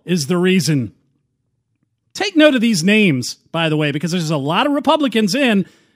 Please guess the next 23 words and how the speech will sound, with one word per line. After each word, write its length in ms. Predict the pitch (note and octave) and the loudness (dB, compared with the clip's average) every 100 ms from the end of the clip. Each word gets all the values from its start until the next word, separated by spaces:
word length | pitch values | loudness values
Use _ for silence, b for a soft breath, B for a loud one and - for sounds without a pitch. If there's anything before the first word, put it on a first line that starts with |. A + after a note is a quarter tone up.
| _ | _
on 300 | F3+ G#3 G#3+ | -2 2 0
the 140 | G#3+ | 0
impeachment 580 | G3+ F3+ C4 - G3+ F#3 | -2 -2 -4 -4 -4 -4
sham. 540 | - C4 B3+ F3 A2+ - _ _ _ _ _ _ _ _ _ _ _ _ _ | -2 0 0 0 -4 -12 _ _ _ _ _ _ _ _ _ _ _ _ _
G 220 | A2 B3 | -4 0
O 120 | C4+ | 0
P 180 | - C#4 | 0 -2
Representative 640 | C4 C#4 A#3+ A3 C4+ G#3+ b b - | 0 -2 -2 0 0 -2 b b -12
Jamie 480 | B2+ F#3 E4+ G4 F4 | -2 0 0 0 0
Herrera 540 | A3 D#4 D#4 D#4+ D#4+ C#4 F#3 _ | 0 0 2 4 2 0 -14 _
Butler, 540 | D#4 - G3 C3 G2+ _ _ _ _ _ | -4 -2 -4 -6 -10 _ _ _ _ _
or 140 | F#3+ | -10
Butler, 680 | E3 C#3+ D#4 D4+ D3+ G#2+ - _ _ _ _ _ _ | -8 0 0 0 -6 -8 -14 _ _ _ _ _ _
she 180 | - D4+ | -4 -2
says 260 | - A#3 | 0 -2
she 200 | - A#3+ | 0 -2
will 300 | G#3 F#3+ E3 b b b | 0 0 -2 b b b
vote 300 | C#3 B3 C4+ | -2 -2 -2
to 160 | A#3 A3+ | -4 -2
impeach 420 | A3 C4+ C4+ - | -2 -2 -6 -4
President 360 | A#3+ F#3+ G3 | -2 0 -2
Trump. 360 | - G#3+ B3+ - | 0 -2 -2 -6
Quote, 340 | - A#3 A#3+ | 0 0 0